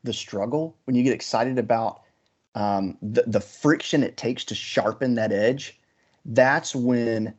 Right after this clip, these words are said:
you start growing as a hunter and you start becoming more and more successful. Not that being a successful hunter is killing big bucks. Um, I, I think that, that's another soapbox I can get on, but, um, being successful in the sense of what, what makes you happy while you're out there,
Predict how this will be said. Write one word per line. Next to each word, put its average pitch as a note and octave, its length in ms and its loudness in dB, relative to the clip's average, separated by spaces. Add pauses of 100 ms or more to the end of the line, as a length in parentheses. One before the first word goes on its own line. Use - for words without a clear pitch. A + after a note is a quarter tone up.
(280)
you A#2 100 -2
start G#2 320 0
growing G#2 420 -2
as F#2+ 140 -6
a C#2 60 -6
hunter F#2+ 320 -6
and - 160 -4
you G#2+ 60 -2
start A2+ 220 2
becoming G#2+ 380 -4
more G#2+ 240 -2
and G#2+ 100 -2
more G#2 160 -4
successful. - 600 -8 (220)
Not D#3+ 440 4
that A2+ 400 0
being C3 220 2
a A2+ 40 -2
successful A2 520 -4
hunter A2+ 220 -2
is G2+ 140 -10 (580)
killing A2+ 300 0
big G#2 260 -6
bucks. G#2 520 -2
Um, G#2 320 -2 (220)
I, A2+ 80 -8 (140)
I C3+ 80 6
think F3+ 160 2
that, C#3+ 120 6
that's D3+ 180 4
another C3 300 4
soapbox A#2 520 -2
I A#2 80 0
can G#2+ 160 -8
get G#2+ 120 -6
on, A2 300 -6 (100)
but, A#2 200 2 (320)
um, A2 380 2 (560)
being D#3 320 6
successful C#3+ 580 0
in A#2 80 2
the A2+ 60 -2
sense B2 200 -8
of A#2 80 -6
what, - 180 -2
what C3+ 120 0
makes - 180 -4
you C#3+ 60 -4
happy C#3 220 0
while A#2+ 140 4
you're A2+ 120 0
out B2 160 -4
there, D#2 180 -14